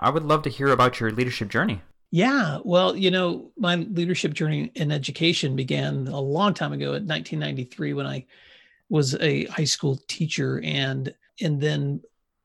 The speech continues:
Speaker 2: eleven years into that journey, made the transition into school administration,
Speaker 1: Mm.
Speaker 2: um, as an assistant principal. You know, if you talk about the origins of, of leadership, I think they go far back beyond that. I, I had a dad who was a, a great role model,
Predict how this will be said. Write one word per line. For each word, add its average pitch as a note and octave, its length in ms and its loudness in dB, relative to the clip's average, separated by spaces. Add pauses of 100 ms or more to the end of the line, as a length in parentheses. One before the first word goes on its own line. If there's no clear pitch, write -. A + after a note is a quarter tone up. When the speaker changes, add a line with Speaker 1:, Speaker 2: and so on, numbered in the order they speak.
(140)
Speaker 2:
eleven D3+ 440 2
years C#3 240 -2
into C#3+ 220 -4
that C#3+ 180 0
journey, C#3+ 420 -2
made D3+ 300 0
the C#3+ 40 -2
transition C#3 680 -2
into C3+ 640 -2
school D3+ 320 0
administration, C3 800 -4
Speaker 1:
Mm. - 580 -14
Speaker 2:
um, C#3+ 160 0
as D#3 180 2
an C3+ 100 0
assistant D#3+ 440 0
principal. C3 640 -8 (140)
You F3 100 0
know, D#3 80 0
if B2+ 100 -4
you D#3 80 0
talk E3 220 0
about D3 180 2
the - 100 -2
origins C#3+ 520 -2
of, B2+ 220 -6
of C#3 200 -6
leadership, C#3+ 540 -2
I C#3 80 -2
think C#3 200 -2
they C#3 120 0
go C#3 240 0
far D#3 320 2
back C#3 240 0
beyond C#3 320 -2
that. C#3 320 -6
I, C3+ 220 -8 (120)
I C#3 60 -8
had C#3 180 -2
a C3 40 -4
dad C#3+ 340 -4
who C#3+ 100 -4
was C#3 180 -4
a, C3 140 -4 (400)
a D#3 80 2
great D3 240 2
role D3 220 2
model, C#3+ 500 0